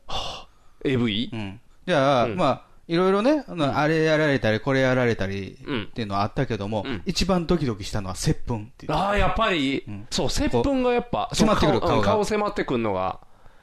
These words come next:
Speaker 1: あれはみんな口出して待つんやろな、
Speaker 2: うん。
Speaker 1: 多分。
Speaker 2: こう、唇に当たるものがあるといいのにねって言ってた。
Speaker 1: あー、そうやな。それ欲しいな。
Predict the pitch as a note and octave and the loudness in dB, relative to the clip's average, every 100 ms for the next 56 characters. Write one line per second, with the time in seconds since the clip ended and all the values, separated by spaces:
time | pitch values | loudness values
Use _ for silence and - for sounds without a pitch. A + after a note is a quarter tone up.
0 | - - - C3+ F3+ G#3+ G#3+ G#3+ G3+ - | -20 -20 -6 -2 0 0 0 0 0 0
1 | D#3 F#3+ G3 D3 - - G3+ F3 C3 D#3+ | 0 0 0 -2 -4 -4 -2 -2 0 0
2 | - D#3 D#3 G3+ F#3 A2+ G2 A#2 A#2+ G2+ | 0 0 0 2 0 0 0 2 2 0
3 | - E3+ - G#3+ A3+ D#3+ C3+ - F#3+ G3+ | -2 -2 0 2 2 4 2 2 0 2
4 | F3+ F3 D#3+ A2+ G2+ A#2 B2 C#3 B2 C3 | 2 2 2 2 2 0 0 -2 -2 -2
5 | A#2 G2+ A#2+ - - F#3 G3 G3+ G3 A3+ | -4 -4 -6 -8 -8 -4 -2 0 0 0
6 | E3+ F3 E3 B2+ - - - G3+ F#3+ G#3 | 0 -2 -4 -6 -8 -8 -4 -2 0 0
7 | F#3+ D3 C#3+ C3 A#2 G2+ | 0 0 0 -2 -2 -4